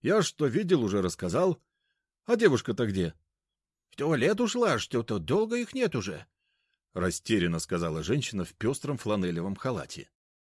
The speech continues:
Тут дверь туалета распахнулась, в коридоре появилась Аня. Она явно привела себя в порядок.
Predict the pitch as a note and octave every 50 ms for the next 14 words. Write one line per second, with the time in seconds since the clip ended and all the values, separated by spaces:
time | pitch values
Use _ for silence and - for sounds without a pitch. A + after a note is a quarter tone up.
0 | _ _ _ _ - - G#3+ G3+ - - A#2+ G2+ G2+ A#2+ D3 - - G2+ G2 G2
1 | F#2+ G2+ F2 - F2+ F2+ E2+ - - E2 D#2+ - F2 G#2 D#3 F3+ F#3+ F3+ - _
2 | _ _ _ _ - - A#3 A3 G3 F3+ E3 C#3+ D#3+ C#3 - B2+ G#2 G#2 G2 G#2
3 | A2+ A#2 A#2+ - - - C3 A2+ F2+ D2+ C#2+ B1+ - - _ _ _ _ _ _
4 | _ _ _ _ _ _ - D2+ F2 E2+ E2 E2 D#2+ E2+ G2+ G2+ E2 E2 F2 D#2+
5 | - F#2 E2+ E2+ E2+ E2 E2 E2 - F#2 D#2+ F2+ F#2 - - A#2+ B2 B2+ F#2+ C2
6 | B1+ - _ -